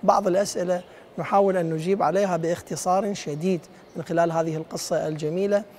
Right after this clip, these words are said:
مولانا أمير المؤمنين صلوات الله وسلامه عليه، آه، سمع رجلاً ينادي:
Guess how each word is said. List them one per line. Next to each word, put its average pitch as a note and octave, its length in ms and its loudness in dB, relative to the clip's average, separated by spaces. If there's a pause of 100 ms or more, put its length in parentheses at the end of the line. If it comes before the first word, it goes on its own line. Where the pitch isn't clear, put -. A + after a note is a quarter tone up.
(280)
مولانا F3+ 460 2
أمير G3 260 2
المؤمنين E3+ 480 0
صلوات D#3 460 0
الله E3 240 0
وسلامه D#3 560 -4
عليه، G3+ 300 -2 (480)
آه، D3+ 180 0
سمع G#3+ 420 0
رجلاً G3+ 320 2
ينادي: F#3+ 640 0